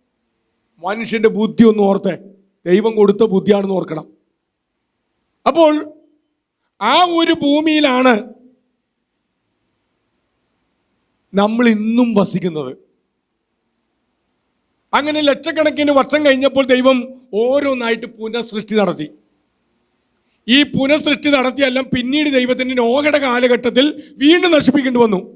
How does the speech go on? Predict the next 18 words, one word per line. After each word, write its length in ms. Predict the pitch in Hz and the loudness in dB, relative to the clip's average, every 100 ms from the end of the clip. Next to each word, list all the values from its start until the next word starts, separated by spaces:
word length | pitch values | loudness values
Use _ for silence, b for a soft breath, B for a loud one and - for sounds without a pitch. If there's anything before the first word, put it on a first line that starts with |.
| - _ _ _ _ _ _ _ _ _ _ _ _ | -20 _ _ _ _ _ _ _ _ _ _ _ _
അന്ന് 320 | 233 294 320 339 | 0 2 0 2
ദൈവം 300 | 294 320 320 | 2 4 2
ഒരു 100 | 302 | 2
ശപഥം 440 | 277 269 302 320 | 0 0 -2 -2
ചെയ്തു, 400 | 285 269 233 190 _ _ _ _ - | -6 -6 -10 -14 _ _ _ _ 2
"ഇനി 220 | 139 262 | 4 4
ജലപ്രളയം 800 | 247 247 240 254 254 254 254 247 | 4 2 0 0 0 0 -2 2
കൊണ്ട് 320 | 240 233 247 320 - - - _ _ | 2 2 2 2 -2 -16 -20 _ _
ഞാൻ 300 | 208 220 240 | -4 -2 -2
ഇനി 180 | 233 220 | -4 -2
ഭൂമിയെ 420 | 214 220 220 220 | 0 2 2 2
നശിപ്പിക്കില്ല." 840 | 220 196 233 226 226 214 214 180 b b - | 2 2 0 -2 -2 0 2 0 b b -2
അതിന് 240 | 233 240 | 0 2
അടയാളമായിട്ടാണ് 880 | 220 214 240 233 233 220 214 214 214 | 0 0 0 0 0 0 0 -2 -4
മഴവില്ല് 680 | 202 202 226 226 202 196 196 - _ _ _ _ _ _ _ _ | -2 0 0 0 -4 -2 -4 -6 _ _ _ _ _ _ _ _
ദൈവം 460 | 190 208 208 185 185 _ _ _ 180 | 0 4 2 0 -6 _ _ _ -4
ഒരടയാളമായി 760 | 196 185 196 202 190 185 180 | -2 0 2 4 2 2 2
വെച്ചിരിക്കുന്നത്. 680 | 175 170 175 156 156 139 | 2 2 -2 -4 -4 -6